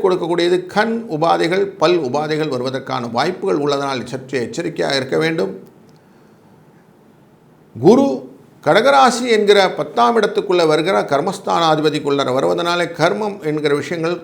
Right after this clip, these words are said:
தொழில் என்ற அடிப்படையிலே நிறைய வேலைகள் வந்து நிற்கும். இட பயிற்சிகள், இடமாற்றங்களை கொடுக்கக்கூடிய வேலைகள் வந்து நிற்பதனாலே எதற்கும் துணிந்து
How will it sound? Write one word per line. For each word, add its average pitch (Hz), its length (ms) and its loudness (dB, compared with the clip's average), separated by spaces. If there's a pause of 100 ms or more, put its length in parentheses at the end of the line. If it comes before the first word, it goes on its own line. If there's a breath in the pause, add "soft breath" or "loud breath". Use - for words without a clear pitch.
தொழில் 175 340 4 (140)
என்ற 135 180 -6
அடிப்படையிலே 170 500 -2 (180)
நிறைய 202 400 0
வேலைகள் 165 400 0
வந்து 143 200 -4
நிற்கும். 156 320 -4 (160)
இட 160 140 0 (100)
பயிற்சிகள், 170 600 -2
இடமாற்றங்களை 156 760 -4
கொடுக்கக்கூடிய 135 500 -2
வேலைகள் 143 380 -2
வந்து 113 260 -6
நிற்பதனாலே 147 500 -2 (580 loud breath)
எதற்கும் 202 520 2
துணிந்து 185 340 4